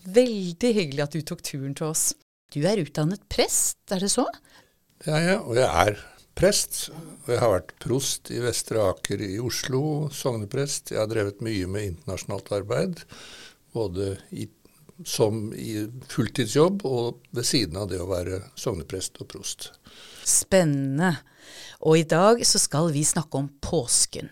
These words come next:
Speaker 1: Påsken er en høytid. Den er i folkekirken. Hva, hva kan du fortelle oss, Trond?
Speaker 2: Ja, nå spør du om to ting på en gang. Det
Speaker 1: Jeg
Speaker 2: ene
Speaker 1: gjør det
Speaker 2: er
Speaker 1: med
Speaker 2: om,
Speaker 1: vilje, ja.
Speaker 2: det ene er om påsken, og det andre er om folkekirken.
Speaker 1: Ja.
Speaker 2: Men det hadde ikke vært noen folkekirke,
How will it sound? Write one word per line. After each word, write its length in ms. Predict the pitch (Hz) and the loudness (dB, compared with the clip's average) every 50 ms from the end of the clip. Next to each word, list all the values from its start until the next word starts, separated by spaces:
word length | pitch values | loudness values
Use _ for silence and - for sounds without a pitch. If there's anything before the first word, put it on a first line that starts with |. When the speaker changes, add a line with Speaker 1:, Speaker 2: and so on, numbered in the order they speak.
| - | -8
Speaker 1:
Påsken 600 | - - 277 277 247 202 - - - 240 247 240 - | 0 6 8 8 8 8 6 4 4 4 2 2 2
er 240 | - 185 190 208 196 | -2 0 0 0 -2
en 80 | 202 | -4
høytid. 800 | - - 233 202 156 - - - - - - 127 120 - - - - _ _ _ _ _ _ _ _ _ _ _ - _ _ _ _ - - | -4 -2 0 0 0 -2 -6 -12 -12 -8 -8 -8 -8 -8 -12 -18 -20 _ _ _ _ _ _ _ _ _ _ _ -20 _ _ _ _ -2 0
Den 120 | 202 196 | 2 2
er 160 | 180 160 170 185 | 4 2 2 0
i 60 | - | -2
folkekirken. 1120 | - - - 247 170 - - - - 117 - - 135 131 - - - - 156 151 147 143 135 - _ _ _ _ _ _ _ _ - | -4 0 0 0 0 0 -6 -10 -10 -8 -6 -6 -6 -8 -8 -12 -6 -2 0 0 0 -2 -4 -10 _ _ _ _ _ _ _ _ -8
Hva, 180 | 185 190 202 - | -4 -4 -4 -2
hva 140 | - 208 240 226 | 0 0 0 0
kan 160 | - 247 233 | 2 2 2
du 60 | 233 | 2
fortelle 460 | - - 208 - - - 139 - - - | 0 -2 -6 -6 -4 -8 -8 -8 -8 -10
oss, 160 | - - - | -10 -10 -10
Trond? 200 | - - - _ _ _ | -12 -18 -18 _ _ _
Speaker 2:
Ja, 100 | - 110 | -6 -4
nå 160 | 110 123 135 | 0 2 2
spør 240 | 135 131 - 127 113 | 2 2 2 2 4
du 60 | 107 120 | 4 4
om 80 | 165 | 2
to 220 | - - - 131 117 | 0 0 -2 -2 0
ting 220 | - 123 117 104 - | 0 -2 -2 0 2
på 60 | 127 117 | 2 2
en 140 | 107 107 104 | 2 2 0
gang. 140 | 117 160 170 | -2 -2 0
Det 140 | 156 156 156 | 2 2 4
Speaker 1:
Jeg 80 | 151 | 6
Speaker 2:
ene 160 | 120 107 151 180 | 6 6 8 8
Speaker 1:
gjør 80 | - | 8
det 60 | 233 214 | 10 10
Speaker 2:
er 60 | - | 10
Speaker 1:
med 80 | 202 202 | 8 8
Speaker 2:
om, 60 | 208 190 | 6 6
Speaker 1:
vilje, 200 | 180 170 185 247 | 6 6 6 6
ja. 140 | 262 185 156 185 - | 6 6 6 4 2
Speaker 2:
det 240 | 220 127 - 151 127 | 0 -6 -8 -4 -2
ene 220 | 120 113 98 104 120 | -2 0 0 2 2
er 100 | 123 123 | 2 2
om 120 | 120 110 - | 0 2 4
påsken, 340 | 147 107 - - - 123 | 4 4 4 0 -4 -2
og 80 | 120 117 | -2 0
det 80 | 123 117 | 2 2
andre 300 | 117 101 90 95 110 113 | 0 2 2 4 4 4
er 120 | 101 101 107 | 4 2 0
om 60 | 117 | -2
folkekirken. 580 | 135 110 - - - - 110 - - - - 160 | -2 -2 -2 -6 -6 -6 -6 -6 -2 2 4 4
Speaker 1:
Ja. 140 | 151 147 156 185 277 - - - - - - - - - _ _ - 113 | 4 4 4 2 0 -2 -6 -16 -16 -16 -18 -20 -20 -20 _ _ -2 -2
Speaker 2:
Men 140 | 117 123 127 131 | 0 0 -2 0
det 80 | 123 113 | 0 2
hadde 220 | 120 135 110 104 | 4 4 2 2
ikke 100 | - - | 2 2
vært 160 | 160 123 - 143 | 2 2 2 0
noen 80 | 135 | -4
folkekirke, 760 | 135 - 147 139 - - 101 - 123 110 - - - - 180 | 0 0 0 0 0 -4 -6 -2 -2 -2 -2 -2 -2 -2 -2